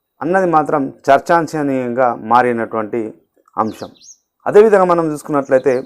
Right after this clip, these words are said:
భారతదేశ జనాభాలో దక్షిణాది రాష్ట్రాల జనాభా ఇరవై శాతం కూడా లేదు.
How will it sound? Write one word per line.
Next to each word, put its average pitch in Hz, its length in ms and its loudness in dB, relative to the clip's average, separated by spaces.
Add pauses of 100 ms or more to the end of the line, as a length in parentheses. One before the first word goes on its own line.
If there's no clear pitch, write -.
(120)
భారతదేశ 160 520 2
జనాభాలో 120 560 -2 (280)
దక్షిణాది 175 520 2
రాష్ట్రాల 147 380 4
జనాభా 123 460 -2 (360)
ఇరవై 156 240 6
శాతం 135 340 0
కూడా 113 220 0
లేదు. 107 240 -2